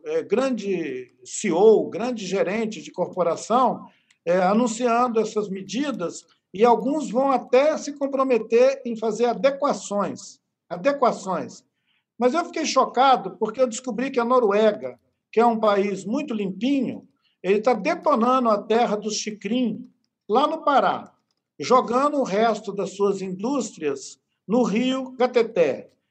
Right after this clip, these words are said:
Quer dizer, eles estão também ajudando a matar rios na Amazônia, mesmo quando fazem uma cena muito bonitinha lá na Europa, dizendo que estão cumprindo todo o protocolo, que eles são vanguarda,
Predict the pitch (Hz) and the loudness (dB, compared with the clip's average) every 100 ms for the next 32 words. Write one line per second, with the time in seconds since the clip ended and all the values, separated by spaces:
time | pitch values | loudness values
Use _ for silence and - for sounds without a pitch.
0 | _ 254 233 254 226 180 220 247 - 311 | _ 0 4 6 6 4 0 -2 0 0
1 | 320 320 302 269 277 254 240 247 247 240 | 2 2 2 0 0 -2 -2 0 0 0
2 | 220 220 208 170 214 202 202 190 185 180 | 0 0 -2 -2 -2 -2 -2 -2 -2 0
3 | 254 262 175 131 _ _ - 214 269 262 | 0 0 -2 -10 _ _ -2 6 6 6
4 | 277 269 254 269 262 240 226 233 214 226 | 0 -2 -2 -2 -2 -4 2 2 2 0
5 | 226 208 - 220 220 214 285 285 247 233 | -2 -4 -4 -2 0 -2 -4 -4 -4 -4
6 | 220 - 233 196 240 269 214 185 254 - | -4 -4 -4 -2 0 0 0 2 4 2
7 | - 135 _ _ _ 160 196 214 240 240 | 0 -12 _ _ _ -6 -2 0 0 -2
8 | 233 220 - 226 220 226 214 208 220 214 | -4 -10 -4 -4 -2 -6 -4 -2 0 -2
9 | 196 - 262 269 262 226 - 208 208 185 | -4 0 0 0 -4 -6 -4 -4 -2 -6
10 | - 175 208 196 151 143 139 190 190 185 | -2 0 2 2 0 -6 -6 -6 -6 -8
11 | - - 208 202 214 196 156 180 220 202 | -16 -8 -4 -2 -2 -2 0 2 4 2
12 | 151 143 139 | -2 -6 -8